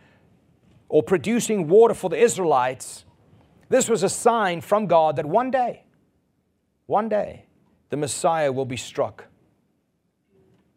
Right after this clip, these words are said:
And after he's struck, he will provide for them living waters in a dry place. Think about the Old Testament tabernacle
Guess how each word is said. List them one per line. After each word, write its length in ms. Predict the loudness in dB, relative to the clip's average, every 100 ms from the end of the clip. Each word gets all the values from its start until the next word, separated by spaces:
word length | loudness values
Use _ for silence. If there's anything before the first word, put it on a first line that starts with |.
| _
And 140 | -6 0
after 320 | 0 -2 -6
he's 220 | -6 -8
struck, 480 | -8 -4 -4 -6 -20 _ _ _ _ _ _ _ _ _ _
he 140 | -8
will 100 | -8
provide 480 | -6 -4 0 -2 -2
for 160 | -8 -8
them 180 | -8
living 320 | -8 -8 -10 -8
waters 680 | -10 -10 -12 -14 -16 -20 -20 _ _ _ _ _ _ _ _
in 120 | -14
a 60 | -10
dry 240 | -4 -4 -4
place. 600 | -4 -6 -6 -12 -20 -20 _ _ _ _ _ _ _ -20 _ _ _ _ _ _ _ _ _ _ _ _
Think 200 | -6 -4
about 280 | 2 2 2
the 80 | 0
Old 180 | -2 0
Testament 440 | -4 -6 -10 -10
tabernacle 800 | -8 -6 -6 -6 -10 -8 -10 -10